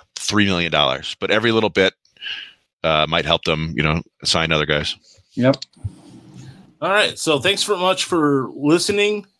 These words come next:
Speaker 3: to the Tigers podcast, for listening. And then, of course, on YouTube, if you're watching, thanks to Walter and Michael, who participated quite a bit here. And, uh, again, it's awesome. We love, we love live comments, live feedback.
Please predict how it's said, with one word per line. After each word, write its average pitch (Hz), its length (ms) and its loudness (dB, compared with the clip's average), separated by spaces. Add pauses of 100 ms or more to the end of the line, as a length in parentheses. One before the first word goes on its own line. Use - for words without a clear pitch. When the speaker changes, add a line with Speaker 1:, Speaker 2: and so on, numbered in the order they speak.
Speaker 3:
to 135 240 4
the 127 300 0
Tigers 135 340 0
podcast, 131 400 0
for 120 120 -4
listening. 123 500 0
And 113 220 -4
then, 120 120 2
of 113 80 -6
course, 135 220 0
on 117 100 0
YouTube, 139 320 0
if 117 80 -2
you're 120 100 -8
watching, 139 420 0 (640)
thanks 170 300 2
to 160 240 2
Walter 156 520 0
and 127 220 0
Michael, 147 400 2
who 127 160 -2
participated 123 580 -2
quite 135 140 -2
a 117 40 -6
bit 123 180 2
here. 127 240 -2
And, 113 320 0
uh, 101 180 -2
again, 110 380 0 (300)
it's - 100 -6
awesome. 135 480 0 (100)
We 110 80 -16
love, 139 280 4 (120)
we 123 80 -10
love 139 220 2 (480)
live 123 240 0
comments, 127 400 0
live 120 200 0
feedback. 123 500 -2